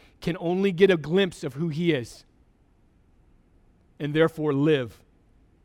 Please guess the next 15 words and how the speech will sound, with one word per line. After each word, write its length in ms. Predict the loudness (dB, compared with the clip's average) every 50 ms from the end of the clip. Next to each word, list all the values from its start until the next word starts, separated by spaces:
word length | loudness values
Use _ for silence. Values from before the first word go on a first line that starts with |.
| _ _ _ _ _ _ _ _ _ _ _ _ _ _ _ _ _ _ _ _ _ _ -4
That's 200 | -4 -4 -2 -2
an 80 | -4
amazing 680 | -2 -2 0 2 2 2 2 0 -2 -2 -2 -2 -2 -4
and 100 | -4 -4
remarkable 520 | -4 -2 0 0 -2 -2 -4 -4 -6 -6
thing. 200 | -4 -4 -6 -6
You 120 | -6 -10
cannot 640 | -10 -12 -6 -4 -2 -2 0 0 -2 -2 -2 -4 -8
see, 340 | -12 -8 -4 -4 -2 -2 -4
according 440 | -6 -6 -6 -6 -4 -4 -4 -4 -4
to 60 | -4
this 220 | -2 -4 -4 -4
text, 320 | -6 -6 -6 -6 -6 -8 -12
the 100 | -14 -12
face 440 | -6 -4 -4 -4 -4 -6 -8 -16